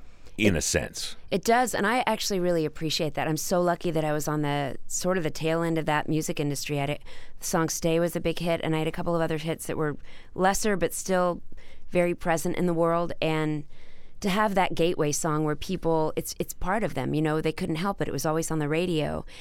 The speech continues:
Speaker 2: It, it, you know, and again, it was a little strange to be in the same world as artists I wouldn't consider myself peers with at the time, you know, like Mariah Carey and R. Kelly and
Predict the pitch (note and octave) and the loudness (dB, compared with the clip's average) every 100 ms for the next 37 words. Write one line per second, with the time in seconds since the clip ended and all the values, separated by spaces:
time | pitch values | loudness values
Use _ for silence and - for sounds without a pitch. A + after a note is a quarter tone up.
0 | - - - - - G#3+ G#3 G3+ G3+ A#3+ | -6 0 0 0 0 2 4 4 4 4
1 | G#3 D#3+ G3+ F#3 E3+ - F#3+ F#3 - E3+ | 4 2 2 2 2 0 2 2 0 -2
2 | F3+ E3+ E3+ - - - - - - E3+ | 0 2 0 -4 -10 -14 -14 -4 0 2
3 | D#3+ - F3 E3 E3 E3 - D3+ D#3+ D#3+ | 2 0 0 2 2 0 0 2 4 2
4 | D#3 - D3 D3+ - D#3 D#3+ - D3+ D#3 | 0 0 0 0 0 0 0 -2 -2 -2
5 | D#3 D3+ D3+ D3+ D3+ C#3+ C3+ C3+ - C#3 | -2 -6 -6 -4 -4 -4 -4 -6 -10 -8
6 | D3 F3 A3 - - - A#3 A#3+ A3+ D#3+ | -6 -4 -4 -4 -4 -4 -2 0 2 2
7 | C#3+ - - - - - D#3 D3+ D#3+ - | 0 -2 -4 -6 -8 0 2 2 0 -2
8 | A3+ G3+ E3+ C#3+ C#3+ C3+ - - - D#3 | -2 0 0 0 0 -2 -6 -6 0 0
9 | - G3+ G#3 F3+ D#3 C#3+ C#3+ | 0 -2 2 2 2 0 -2